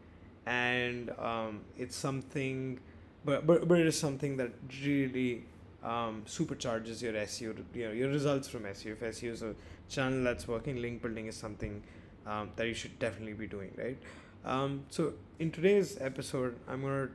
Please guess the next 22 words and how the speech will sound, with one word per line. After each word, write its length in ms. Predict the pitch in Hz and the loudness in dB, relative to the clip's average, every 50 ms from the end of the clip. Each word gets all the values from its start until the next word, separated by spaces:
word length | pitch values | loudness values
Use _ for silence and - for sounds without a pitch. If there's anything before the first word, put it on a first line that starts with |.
| - - - | -12 -2 2
talk 240 | 147 127 123 - - | 2 2 2 0 -6
about, 400 | 131 127 123 120 117 117 117 117 - - - - - - - - - - | 0 2 4 6 6 4 4 0 -4 -14 -16 -18 -18 -18 -18 -14 -4 -2
um, 360 | 110 120 120 117 117 110 - - - | 0 0 0 0 -2 -6 -8 -8 -4
I 60 | 120 | -4
spent, 420 | 127 - - 160 143 143 143 135 - - - - - - - - | -4 -2 0 0 0 0 0 -2 -4 -8 -14 -18 -20 -16 -8 -4
you 100 | 123 120 | -4 -2
know, 180 | 117 117 117 113 - | -2 -4 -6 -6 -6
many, 260 | 139 135 135 131 135 | -4 0 0 0 0
many 220 | 135 131 127 127 | 0 0 0 0
weeks, 500 | 117 117 120 120 113 - - - - - - - | -2 -2 -4 -6 -6 -6 -10 -10 -8 -8 -6 -4
um, 360 | 117 117 113 110 110 101 92 - | -2 0 0 0 -2 -4 -6 -4
I 40 | 120 | -2
think 160 | 135 143 135 | -2 -2 -2
about 320 | 127 120 123 117 117 - | -2 0 -2 -2 -2 -2
two 100 | - 135 | -4 -2
months 320 | 127 123 113 113 117 117 - | -2 -2 -2 -4 -4 -6 -8
kind 120 | - 110 | -8 -8
of 60 | 110 | -8
searching 440 | - - 123 113 110 - 120 117 117 | -6 -4 -4 -4 -4 -4 -8 -8 -8
for, 160 | - - 113 | -8 -8 -6
like, 260 | 107 107 104 98 90 - | -4 -4 -4 -4 -4 -4
the 140 | 110 104 | -4 -4